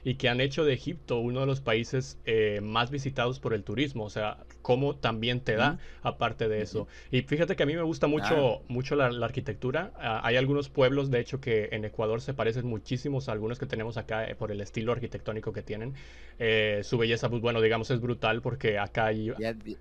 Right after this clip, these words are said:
Speaker 2: ya, ya, ya te voy a explicar por qué. Lo que pasa es que México
Speaker 1: Ajá.
Speaker 2: México fue la, la cuna de la arquitectura moderna dentro de Latinoamérica.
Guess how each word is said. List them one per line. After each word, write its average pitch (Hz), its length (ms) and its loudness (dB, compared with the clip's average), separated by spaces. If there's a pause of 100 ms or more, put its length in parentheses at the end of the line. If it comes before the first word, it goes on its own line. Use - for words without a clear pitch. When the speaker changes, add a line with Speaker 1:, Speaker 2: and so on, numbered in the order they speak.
(140)
Speaker 2:
ya, 107 140 -4 (160)
ya, 110 180 -6
ya 107 140 -4
te 117 140 0
voy 117 80 4
a - 20 2
explicar 110 340 -2
por 104 200 -4
qué. 98 320 -4 (420)
Lo 98 140 -4
que 101 100 -2
pasa 113 400 0
es 110 100 -6
que 107 180 -4
México 127 600 -2
Speaker 1:
Ajá. 113 200 -8 (420)
Speaker 2:
México 117 400 0
fue 120 180 0
la, 117 200 2 (140)
la 104 180 -2
cuna 143 300 2
de 143 40 2
la 143 80 4
arquitectura 113 540 -2
moderna 107 460 -2
dentro 98 240 -2
de 98 60 0
Latinoamérica. 82 600 -8